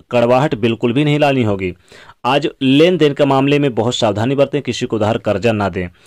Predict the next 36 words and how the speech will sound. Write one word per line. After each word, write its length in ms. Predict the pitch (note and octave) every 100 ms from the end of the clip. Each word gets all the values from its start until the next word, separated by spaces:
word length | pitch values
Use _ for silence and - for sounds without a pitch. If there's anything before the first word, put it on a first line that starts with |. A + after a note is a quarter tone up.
| -
हालांकि 300 | - A#2 B2
रुका 260 | A#2 A2+ C3+
हुआ 120 | C3
फंसा 280 | B2 A#2+ C#3
हुआ 80 | C3
धन 180 | B2 B2+
प्राप्त 320 | C#3 C3+ -
होगा। 160 | C#3
बैंकिंग 420 | B2+ B2+ C3 D#3+ F3
के 80 |
क्षेत्र 220 | D#3 B2+ A#2+
से 140 | C3
आज 160 | B2 B2
आपको 220 | - B2
धन 140 | A2
लाभ 220 | A2+ A#2
की 100 | A#2+
प्राप्ति 400 | A2+ A2 G#2+ -
होगी, 300 | B2 G#2 G2 F#2+ _ - A2
लोन 300 | A2 C#3 D#3
वगैरह 420 | C3+ B2+ D3 D#3
क्षेत्रों 480 | - - A#2+ C3+ C#3+
में 80 |
लाभ 260 | B2+ A2+ B2
होगा। 320 | A#2+ C3 C#3+ - _ _
अगर 180 | A2+ A#2
आप 200 | A#2+ - _ _ _ _ _ _ _ _ _ A2
लोन 260 | A2+ C#3+
के 100 | C#3
लिए 100 | D3+
काफ़ी 300 | D3 C3+ D3
दिनों 160 | C#3 D3+
से 200 | D#3 D#3
अप्लाई 440 | - B2 C3+ C#3+
किए 180 | C#3+ D3+
थे, 200 | C#3+ G2+